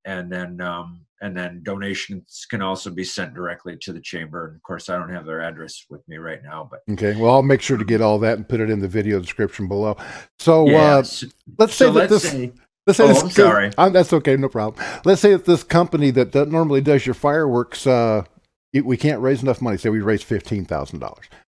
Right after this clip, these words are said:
Speaker 2: Okay, so you don't have the company to, to do that. Well, Marine Corps spent millions of dollars training me how to blow stuff up.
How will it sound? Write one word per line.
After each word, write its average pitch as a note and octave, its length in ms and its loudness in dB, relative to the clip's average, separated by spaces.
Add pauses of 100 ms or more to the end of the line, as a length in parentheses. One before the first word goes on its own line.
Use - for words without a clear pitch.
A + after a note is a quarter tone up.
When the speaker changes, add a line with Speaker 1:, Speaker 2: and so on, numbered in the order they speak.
Speaker 2:
Okay, G#2+ 220 0
so C#3 140 0
you C3+ 80 4
don't C3+ 140 2
have C3+ 140 2
the A2+ 60 -6
company G#2+ 380 -6
to, F#2+ 120 -10 (180)
to A#2 80 -6
do F2+ 160 -10
that. - 280 -10
Well, A#2 220 -2 (320)
Marine A#3+ 200 2
Corps G#3 200 4
spent - 320 0
millions A3+ 300 2
of D#3+ 40 -6
dollars F#3 240 4
training G3 240 2
me F#3+ 80 4
how E3+ 120 6
to C#3+ 40 2
blow F3 240 4
stuff F#3+ 320 2
up. E3+ 320 2